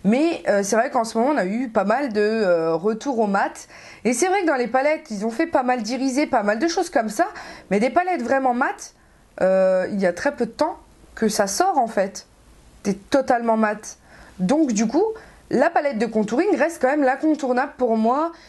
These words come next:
Et j'en ai beaucoup maintenant. Et je les collectionne. Et, euh, et vraiment, je les adore. Donc voilà ce que j'avais à vous dire là-dessus.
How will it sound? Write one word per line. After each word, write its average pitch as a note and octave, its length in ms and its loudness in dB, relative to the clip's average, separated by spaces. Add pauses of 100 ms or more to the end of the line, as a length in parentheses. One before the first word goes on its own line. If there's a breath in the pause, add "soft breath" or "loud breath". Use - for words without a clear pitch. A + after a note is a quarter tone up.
(220 loud breath)
Et A3+ 80 0
j'en A3 180 0
ai F#3+ 80 0
beaucoup E3 320 -6
maintenant. E3 420 0 (460 loud breath)
Et A#3+ 120 2
je F#3+ 100 -2
les F3+ 100 0
collectionne. F3 540 -2
Et, F3 280 2
euh, D#3 340 0
et F#3 120 2
vraiment, F#3 320 0
je G#3+ 100 -4
les F3+ 180 2
adore. G#3+ 420 0 (400 loud breath)
Donc E4+ 220 2
voilà B3+ 300 2
ce - 80 -12
que F#4 80 0
j'avais E4 220 2
à C4+ 60 2
vous B3 100 -4
dire A3+ 160 0
là-dessus. G3+ 360 -2